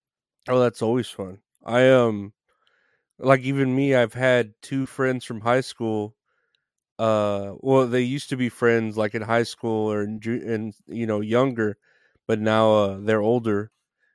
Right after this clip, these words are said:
But they both, uh, I heard from, like, the grapevine that, uh, they had both got picked up for, like,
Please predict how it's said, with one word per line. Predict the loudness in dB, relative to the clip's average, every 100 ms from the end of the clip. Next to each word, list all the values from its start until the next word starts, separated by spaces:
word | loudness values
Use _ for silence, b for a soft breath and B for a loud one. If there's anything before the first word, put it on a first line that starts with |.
| _
But | -4 2
they | 2
both, | 6 4 4 4
uh, | 4 4 2 -8 _ _ _ _ -2
I | 0
heard | 2 0 0
from, | -2 0 0
like, | -2
the | -4
grapevine | -2 0 0 0 0 0 -2 -10 -20 _ _ _ -6
that, | 2 4 4
uh, | 2 0 -4 -8 -16 _ _ _ _
they | 2 2
had | 4
both | 2 2
got | 2 0 -2
picked | -6 2
up | 2 0
for, | -4
like, | -2 -2 -4